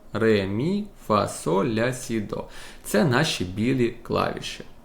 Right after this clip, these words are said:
Зверніть увагу, що між деякими білими клавішами є чорні клавіші, а між деякими, між нотою мі і фа та нотою сі і до,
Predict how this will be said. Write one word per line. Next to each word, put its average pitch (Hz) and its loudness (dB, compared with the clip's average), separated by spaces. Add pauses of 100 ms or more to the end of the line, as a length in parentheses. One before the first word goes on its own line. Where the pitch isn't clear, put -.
(140)
Зверніть 113 0
увагу, 104 4
що - -4
між 120 0
деякими 120 2
білими 127 2
клавішами 90 -4 (200)
є 104 0
чорні 120 2
клавіші, - -8 (420)
а 104 0
між 101 2
деякими, 147 4 (640)
між 107 2
нотою 101 2
мі 101 0
і 104 0
фа 95 -2 (100)
та 98 -2
нотою 98 -2
сі - -6
і 101 2
до, 165 4